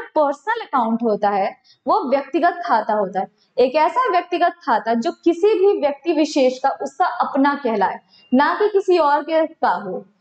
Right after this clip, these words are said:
अब यहाँ पे सिर्फ एक, किसी particular हम व्यक्ति विशेष की बात नहीं कर रहे, यानी किसी एक व्यक्ति की बात नहीं कर रहे, किसी एक व्यक्ति का भी हो सकता है, किसी समुदाय का भी हो सकता है, किसी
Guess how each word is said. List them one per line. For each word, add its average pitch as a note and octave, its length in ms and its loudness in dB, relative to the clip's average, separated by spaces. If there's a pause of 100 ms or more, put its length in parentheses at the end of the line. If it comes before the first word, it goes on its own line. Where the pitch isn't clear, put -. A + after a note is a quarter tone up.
(240)
अब D#4 140 0
यहाँ F#4+ 300 2
पे A4+ 100 -2
सिर्फ A#4 200 -2
एक, A4+ 560 -2
किसी F#4 260 0
particular F4+ 380 -2
हम G#4 180 -4
व्यक्ति D4 260 -2
विशेष F#4 340 0
की F#4 120 0
बात E4 220 2
नहीं D#4+ 100 -4
कर A#3+ 120 2
रहे, G#3+ 120 -6
यानी C4+ 140 -2
किसी F#4+ 220 -2 (140)
एक G4 220 2
व्यक्ति G4 380 0
की F#4 120 -2
बात F4+ 200 0
नहीं E4 100 -6
कर B3+ 80 2
रहे, G3+ 100 -2 (360)
किसी E4 160 2
एक F#4 180 0
व्यक्ति D4 320 0
का F#4+ 120 0
भी F#4+ 100 0
हो G4 160 0
सकता F#4+ 320 -2
है, F#4+ 160 4 (280)
किसी C#4 220 -4
समुदाय B3+ 540 2
का F4+ 140 0
भी F#4 120 2
हो F#4+ 100 -2
सकता F#4 340 0
है, F4 180 2 (300)
किसी C#4 200 0